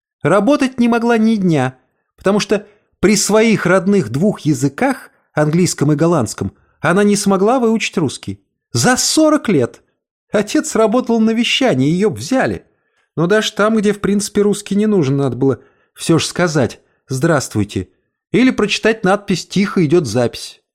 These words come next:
Она не могла. Отец умер,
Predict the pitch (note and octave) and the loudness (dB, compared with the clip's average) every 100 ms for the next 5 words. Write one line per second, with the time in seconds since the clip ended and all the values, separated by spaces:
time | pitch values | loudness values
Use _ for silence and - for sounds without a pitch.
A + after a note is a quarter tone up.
0 | _ - E3 G#3 C4+ E4 C#4+ C4+ C4 A#3+ | _ -4 -2 0 -2 -2 -2 -2 -2 -2
1 | B3 - _ _ _ _ _ _ - E3 | -4 -8 _ _ _ _ _ _ -4 -2
2 | F#3 C#4 D4+ - - F3+ F#3+ G#3+ | 0 0 -2 -2 2 2 2 0